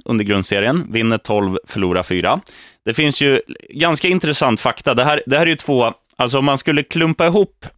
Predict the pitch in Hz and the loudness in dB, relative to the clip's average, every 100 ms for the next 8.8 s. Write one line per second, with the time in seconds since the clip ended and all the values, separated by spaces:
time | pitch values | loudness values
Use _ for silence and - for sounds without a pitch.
0 | _ _ - 147 123 120 113 113 156 151 | _ _ -2 -2 0 0 0 0 2 2
1 | 95 - - - _ - 110 123 104 101 | 0 -4 -12 -20 _ -6 -2 0 2 0
2 | 98 - _ - 117 - 143 147 135 120 | -2 -10 _ -2 0 0 0 2 4 2
3 | 107 110 - - 117 98 117 107 95 95 | 0 -2 -2 -2 0 0 0 0 0 0
4 | 90 - _ - - - - 143 127 120 | 0 -4 _ -10 -6 -8 -6 0 2 4
5 | 135 120 101 - 160 143 95 85 - 87 | 2 2 0 0 0 2 2 -2 -2 -2
6 | 101 127 117 87 - 92 90 95 87 87 | 0 2 0 0 -2 0 2 0 0 -2
7 | 82 _ _ - 98 92 110 90 - _ | -4 _ _ -4 -2 0 0 -2 -6 _
8 | - 104 - 90 87 85 76 | -4 -4 -2 -2 0 -2 -6